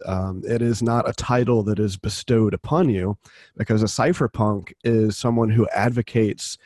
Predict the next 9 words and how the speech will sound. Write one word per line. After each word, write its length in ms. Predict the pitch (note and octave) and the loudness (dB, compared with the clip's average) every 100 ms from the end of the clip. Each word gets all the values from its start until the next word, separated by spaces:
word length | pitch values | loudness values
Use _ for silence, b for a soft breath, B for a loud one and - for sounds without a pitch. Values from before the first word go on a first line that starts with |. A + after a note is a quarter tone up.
| b b | b b
for 260 | - A#2 G#2 | -4 -2 2
the 120 | G#2 | 0
use 540 | F2+ A#2+ B2+ A#2 - - | 2 4 4 0 -8 -4
of, 400 | A2 A2 G#2+ F#2+ | 0 0 0 -4
you 80 | - | -8
know, 100 | G2+ | -8
strong 680 | - - A#2+ A2 A2+ A2 A2 | -6 -6 0 0 2 0 -4
privacy-enhancing 1400 | - - G2+ A2 G#2+ A2 - G#2+ G2 G#2 G#2+ - G#2 G2+ | -8 -2 0 0 0 -4 -4 -4 -2 -2 -4 -4 -6 -6
technologies, 1000 | - - G2+ A2+ A#2 G#2+ F2+ E2+ F#2+ G2 | -8 -8 -2 0 0 -2 -4 -8 -8 -12